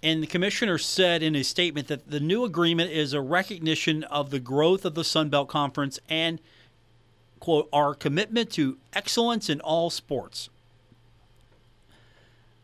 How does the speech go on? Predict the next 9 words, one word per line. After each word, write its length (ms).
This 200
is, 380
um, 420
I 160
think, 180
a 80
good 460
thing. 260
Obviously, 800